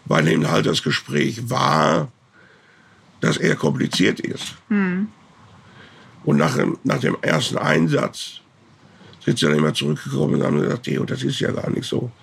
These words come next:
Speaker 2: Aber wie ist dann dieses Gerücht entstanden?
Speaker 1: Immer Presse.
Speaker 2: Ja.
Speaker 1: Immer Presse. Die Presse ist mit das furch-, Furchtbarste, was es gibt.
Speaker 2: Hat ihn das, ähm, auch gerade, was ja mit den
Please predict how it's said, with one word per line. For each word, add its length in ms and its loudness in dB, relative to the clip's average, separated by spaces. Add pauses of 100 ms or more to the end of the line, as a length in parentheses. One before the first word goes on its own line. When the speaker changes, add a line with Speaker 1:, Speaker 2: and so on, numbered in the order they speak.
(340)
Speaker 2:
Aber 280 2
wie 100 4
ist 120 -2
dann 120 4
dieses 260 -2
Gerücht 280 -2
entstanden? 800 -2 (1160)
Speaker 1:
Immer 240 2
Presse. 440 -2 (200)
Speaker 2:
Ja. 260 0 (720)
Speaker 1:
Immer 240 2
Presse. 460 -2 (600)
Die 80 -2
Presse 340 0
ist 460 -2 (640)
mit 180 2
das 120 2
furch-, 280 2
Furchtbarste, 720 0
was 160 0
es 140 -6
gibt. 280 -6 (760)
Speaker 2:
Hat 160 -2
ihn 140 4
das, 300 0
ähm, 500 0 (120)
auch 180 -6
gerade, 380 2
was 160 -4
ja 200 0
mit 220 -2
den 240 0